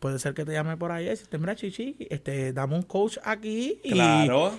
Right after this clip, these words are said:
Speaker 1: y puede ser que a ul-, que, que a lo último, cuando el proyecto se dé, seas tú el encargado del baile allí.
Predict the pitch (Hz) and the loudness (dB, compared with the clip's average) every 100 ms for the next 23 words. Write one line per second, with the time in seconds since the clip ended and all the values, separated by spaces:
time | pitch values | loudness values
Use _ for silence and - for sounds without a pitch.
0 | - 202 165 170 170 165 185 247 233 185 | 2 4 6 6 6 6 4 6 8 8
1 | - - 165 165 151 147 156 156 175 170 | 4 2 4 6 6 6 4 4 2 2
2 | 175 170 170 165 165 196 226 202 170 180 | 2 2 2 2 0 0 4 6 6 6
3 | 240 - 190 180 - 185 180 175 160 156 | 4 2 2 2 4 4 4 2 4 4
4 | 151 147 151 151 151 160 | 4 4 4 4 4 4